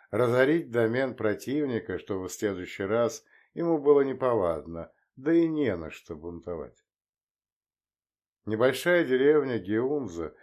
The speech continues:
всего-то четырнадцать пятидворок, примостилась на восточном склоне Шиинского хребта. Среди кедровых рощ разбросаны многочисленные квадраты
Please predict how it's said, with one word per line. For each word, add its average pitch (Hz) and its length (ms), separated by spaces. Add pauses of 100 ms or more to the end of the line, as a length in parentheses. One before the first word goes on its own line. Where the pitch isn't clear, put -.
(140)
всего-то 170 460
четырнадцать 98 720
пятидворок, 95 720 (480)
примостилась 139 800
на 143 40
восточном 135 720
склоне 139 600
Шиинского 117 720
хребта. - 640 (1300)
Среди 120 360
кедровых 127 640
рощ 139 380
разбросаны 101 760
многочисленные 101 800
квадраты 95 840